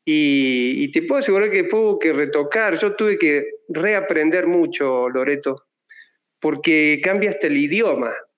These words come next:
de, de un tipo de empresa a otra. Cambian las palabras, cambian. Acabo de terminar una reunión con un cliente nuevo donde le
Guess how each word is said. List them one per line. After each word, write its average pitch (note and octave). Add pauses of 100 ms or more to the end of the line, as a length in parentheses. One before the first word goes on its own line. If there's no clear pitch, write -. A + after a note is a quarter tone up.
(400)
de, C3
de C#3
un E3
tipo E3+
de C#3+
empresa D#3
a C#3
otra. B2+ (460)
Cambian C3+
las A#2+
palabras, C#3
cambian. C#3+ (400)
Acabo B3+
de A3+
terminar E3+
una F#3+
reunión E3+
con D#3
un D#3+
cliente D#3+
nuevo F#3
donde C#3
le C3+